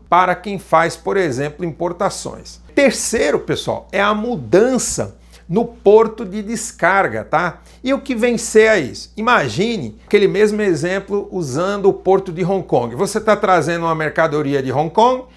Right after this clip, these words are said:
e ele tem que chegar aqui no, no porto de Santos. E isso foi cancelado.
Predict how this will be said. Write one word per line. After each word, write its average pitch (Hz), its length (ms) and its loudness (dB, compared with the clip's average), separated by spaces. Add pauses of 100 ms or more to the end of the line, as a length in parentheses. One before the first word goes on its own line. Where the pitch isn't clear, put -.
(280)
e 208 120 0
ele 226 200 6
tem 220 220 -6
que 214 60 -14
chegar 208 400 2
aqui 214 240 -6
no, 226 120 -2 (220)
no 190 340 0
porto 208 380 2
de 185 80 -10
Santos. - 600 -4 (140)
E 240 340 2
isso 339 340 -4
foi 240 160 4
cancelado. 233 760 2